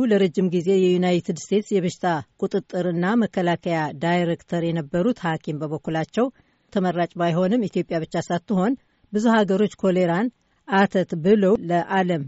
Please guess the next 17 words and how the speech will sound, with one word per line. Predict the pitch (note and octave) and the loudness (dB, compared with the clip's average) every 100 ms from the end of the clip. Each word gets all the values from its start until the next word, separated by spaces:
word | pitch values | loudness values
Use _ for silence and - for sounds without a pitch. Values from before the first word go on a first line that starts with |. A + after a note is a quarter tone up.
| F3 | -8
የጤና | F3 E3 F3 E3+ | -6 -4 -2 -2
ድርጅት | D#3 E3+ A#3+ G#3+ | -2 -4 -2 -2
ያስታውቃሉ። | F3 F3 E3 E3 D#3+ D3 D#3 - _ _ _ _ _ _ - | -2 -2 -4 -2 -6 -6 -8 -10 _ _ _ _ _ _ -4
የተለያዩ | G3+ C4 B3+ A#3 A#3 | 0 4 4 4 4
ነጻ | G#3+ G3 G3+ G3+ G3 | 2 0 0 -2 -2
ግምገማዎች | F#3 A3 F3+ G3+ F#3 E3+ D3+ - | 2 2 4 4 2 0 -4 -6
በገለጹት | E3+ E3+ F3 F#3 - | -4 -2 -2 -2 -2
መሰረት | F#3+ A#3 A3 A#3 - | 0 2 2 0 0
የዶክተር | F#3 E3+ - F3+ | -2 -2 -2 -4
ቴድሮስ | - F3+ D#3+ E3+ | -2 -4 -2 -4
አድሓኖም | E3 - E3 E3 E3+ | -4 -6 -6 -4 -2
አመራር | E3+ F#3+ A#3+ C4 _ _ _ - | -2 2 2 0 _ _ _ -8
ኢትዮጵያ | A3+ C4 - B3+ | -2 0 4 4
በፍጥነት | G#3 G#3 G#3+ G3+ A3+ A3 | 2 2 0 2 0 2
የሕፃናትን | G#3 G3+ F#3 F3+ G3 F#3 | 0 0 -2 -2 0 0
ሞት | F#3+ A3 - | 0 -2 -2
በመቀነስና | F#3+ F#3 F3+ D#3+ E3 - E3+ | 0 0 -2 -4 -4 -4 -2